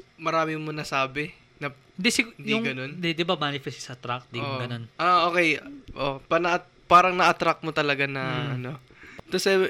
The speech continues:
Speaker 1: ewan ko, bakit si Dana yung in-example natin
Speaker 2: Oo.
Speaker 1: sa picker?
Speaker 2: Basta nagulat ako na sabi niya. Sabi ko, "Paano ganun?"
Speaker 1: Di ba, paano na, ano?
Speaker 2: <laughs> Basta nagulat. Kaya, siguro, energy is talagang important kung
Speaker 1: Oo.
Speaker 2: saan mo ilalaan, no?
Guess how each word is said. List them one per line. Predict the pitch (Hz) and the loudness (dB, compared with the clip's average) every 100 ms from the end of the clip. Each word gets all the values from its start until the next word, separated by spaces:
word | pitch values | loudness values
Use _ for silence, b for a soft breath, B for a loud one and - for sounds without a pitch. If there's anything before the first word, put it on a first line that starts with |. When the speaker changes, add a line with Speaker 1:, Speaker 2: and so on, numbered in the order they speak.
| - | 4
Speaker 1:
ewan | 269 311 294 | 4 4 0
ko, | 269 | 0
bakit | 240 254 277 | 2 2 0
si | - | -4
Dana | 240 247 254 | 2 2 2
yung | 247 240 240 - - | 0 -2 -4 -10 -4
in-example | 214 214 214 208 208 220 | -2 2 4 6 8 8
natin | 214 185 180 208 196 | 8 4 4 0 0
Speaker 2:
Oo. | 165 190 | 4 8
Speaker 1:
sa | 175 151 | 8 6
picker? | 208 185 160 185 175 - - | 2 0 4 4 4 0 -6
Speaker 2:
Basta | 175 254 | 0 4
nagulat | 254 233 233 | 4 6 4
ako | 220 | 4
na | 214 | 2
sabi | 180 156 139 | -2 -6 -6
niya. | 131 127 _ _ _ | -10 -12 _ _ _
Sabi | 120 123 | -16 -14
ko, | 120 - _ _ _ | -16 -18 _ _ _
"Paano | 147 170 190 175 | -8 -6 -6 -8
ganun?" | 151 143 175 | -6 0 0
Speaker 1:
Di | 233 | 4
ba, | 240 | 4
paano | 240 262 277 294 285 | 6 6 4 2 2
na, | 262 226 | 4 4
ano? | 220 247 208 - | 2 0 -2 -8
Speaker 2:
<laughs> | - - | -14 -12
Basta | 185 220 | -6 -2
nagulat. | 220 180 156 151 - _ | 0 0 -4 -12 -16 _
Kaya, | - 196 214 214 196 - - _ | 2 6 8 6 2 -8 -20 _
siguro, | - 147 160 190 196 | -10 -4 0 0 0
energy | 175 147 147 139 131 147 | -2 -6 -4 -8 -8 -10
is | 135 - | -10 -12
talagang | - 127 127 127 | -10 -8 -8 -6
important | 139 123 123 120 131 | -6 -4 -4 -2 -2
kung | 127 | -2
Speaker 1:
Oo. | |
Speaker 2:
saan | 123 123 | -2 -2
mo | 127 | -4
ilalaan, | 123 123 123 117 117 120 | -4 -2 -2 -4 -8 -10
no? | 113 | -12